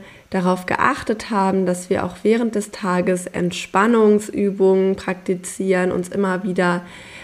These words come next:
äh, Pausen nehmen, richtige Pausen nehmen, um unserem Nervensystem die Möglichkeit zu geben, runterzufahren,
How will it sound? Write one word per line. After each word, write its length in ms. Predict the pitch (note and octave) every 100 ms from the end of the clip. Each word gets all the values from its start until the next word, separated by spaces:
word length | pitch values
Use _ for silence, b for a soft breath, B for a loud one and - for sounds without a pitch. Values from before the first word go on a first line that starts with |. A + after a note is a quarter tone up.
| B
äh, 160 | - F#3+
Pausen 640 | F3+ - G#3 A3 A#3 A3
nehmen, 320 | G#3 G3 G3
richtige 400 | F#3+ G#3+ - G#3
Pausen 520 | G#3 - F#3+ G3 F#3+ F#3+
nehmen, 300 | F#3+ F#3+ F#3+
um 220 | F#3 F3+
unserem 340 | F#3 F3+ F3+
Nervensystem 720 | F3+ F#3 F#3+ G3 F3+ - F#3
die 80 | F3+
Möglichkeit 680 | F3+ F#3 F#3 - - F3+ F3+
zu 120 | -
geben, 320 | - F3 E3+
runterzufahren, 1080 | E3+ G3+ C4 - C4 - A3+ - G3 F#3+ F#3+